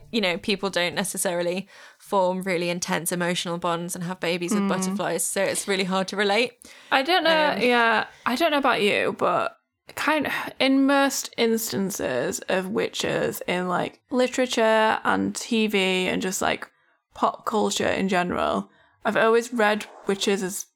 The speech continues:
Speaker 2: as queer.
Speaker 1: Yeah, interesting, yeah.
Speaker 2: And I don't know if this leaves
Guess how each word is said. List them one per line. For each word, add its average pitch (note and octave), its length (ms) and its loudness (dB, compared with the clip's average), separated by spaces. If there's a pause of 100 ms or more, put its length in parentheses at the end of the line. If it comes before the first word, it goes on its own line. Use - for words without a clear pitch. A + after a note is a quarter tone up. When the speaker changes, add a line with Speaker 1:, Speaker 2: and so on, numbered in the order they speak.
(240)
Speaker 2:
as G3 160 -2
queer. G#3+ 440 -2 (360)
Speaker 1:
Yeah, B3 300 0 (120)
interesting, G3 760 -4
yeah. F3+ 240 -2 (1120)
Speaker 2:
And G#3+ 100 4
I A3 80 6
don't A3+ 460 2
know G3+ 240 4
if G3 140 -4
this G3 240 -2
leaves F#3+ 400 0